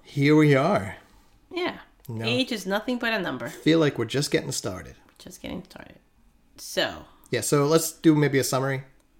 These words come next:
Speaker 2: Yeah, let's, let's start with the summary for those who skipped all those series and are just jumping <laughs> into
Speaker 1: Yeah.
Speaker 2: this episode.
Speaker 1: Which, you know, it's fine. I know people, uh,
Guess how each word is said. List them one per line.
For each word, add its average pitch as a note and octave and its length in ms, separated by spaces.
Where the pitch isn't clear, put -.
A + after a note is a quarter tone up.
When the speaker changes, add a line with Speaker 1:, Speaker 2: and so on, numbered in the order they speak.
Speaker 2:
Yeah, C4+ 180
let's, G#3+ 380
let's G3 140
start G3+ 160
with G3 100
the G3 80
summary D#3+ 480
for F3 100
those E3+ 380
who D#3+ 420
skipped F3+ 400
all E3+ 120
those D#3 160
series D#3 580
and D#3+ 160
are D#3 100
just E3+ 320
jumping E3+ 320
<laughs> D#3+ 60
into E3 240
Speaker 1:
Yeah. B2+ 100
Speaker 2:
this F3+ 400
episode. D3+ 540
Speaker 1:
Which, D#3 240
you A3+ 60
know, F3 160
it's E3+ 200
fine. D3 640
I C3 140
know C3+ 120
people, C3 640
uh, A2+ 360